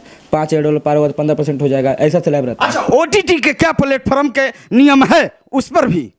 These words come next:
Speaker 1: ओटीटी पे भी वही नियम है, सेम ला-, हम अलग-अलग नहीं लेते हैं, सेम ही लेते हैं। ऐसा थोड़ी ना अगर अलग उधर से भी लेंगे, इधर से भी लेंगे। सब
Speaker 2: कितने महीना पे हिसाब होता है ओटीटी का?
Speaker 1: तीन-तीन महीने पे, क्वार्टरली देते हैं।
Speaker 2: आ, ये YouTube के हर महीने?
Speaker 1: हाँ, YouTube का हर मंथ।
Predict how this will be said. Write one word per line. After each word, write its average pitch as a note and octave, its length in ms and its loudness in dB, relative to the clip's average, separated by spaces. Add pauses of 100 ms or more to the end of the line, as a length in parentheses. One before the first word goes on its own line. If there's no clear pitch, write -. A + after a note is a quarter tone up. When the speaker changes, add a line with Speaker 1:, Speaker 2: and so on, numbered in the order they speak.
(380)
Speaker 1:
ओटीटी F3 380 -14
पे G#3+ 80 -8
भी G#3 60 -10
वही G3 140 -10
नियम D#3+ 240 -14
है, C#3+ 60 -16
सेम F3+ 260 -12 (300)
ला-, D#3 160 -6
हम E3 160 -8
अलग-अलग F#3 280 -2
नहीं F3+ 100 -4
लेते D#3+ 220 -4
हैं, D3 60 -8
सेम D#3+ 200 -4
ही E3 60 -4
लेते D3 240 -4
हैं। C3+ 140 -6
ऐसा D3+ 140 -2
थोड़ी F3+ 160 0
ना F3 80 0
अगर E3 140 2
अलग E3 260 0
उधर E3 140 0
से E3 120 -2
भी D#3+ 80 0
लेंगे, D3+ 220 0
इधर D3+ 120 2
से C#3+ 140 -2
भी C#3 100 0
लेंगे। B2+ 280 -2
सब B2 80 -12
Speaker 2:
कितने C4 320 -2
महीना D4 320 0
पे C#4+ 120 -2
हिसाब B3+ 360 -2
होता B3 180 -2
है B3 100 0
ओटीटी G#3+ 400 -4
का? B2+ 200 -12 (140)
Speaker 1:
तीन-तीन E3 280 -18
महीने C#3 240 -18
पे, B2 120 -20
क्वार्टरली D#3 580 -12
देते C3 200 -12
हैं। A#2 240 -18 (320)
Speaker 2:
आ, F3+ 60 -10
ये B3+ 300 2
YouTube A#3+ 280 -2
के - 20 2 (220)
हर G#3+ 260 0
महीने? G3+ 400 -2 (260)
Speaker 1:
हाँ, D3 180 -18
YouTube D3+ 260 -16
का D3+ 80 -14
हर C#3+ 80 -12
मंथ। A#2 180 -18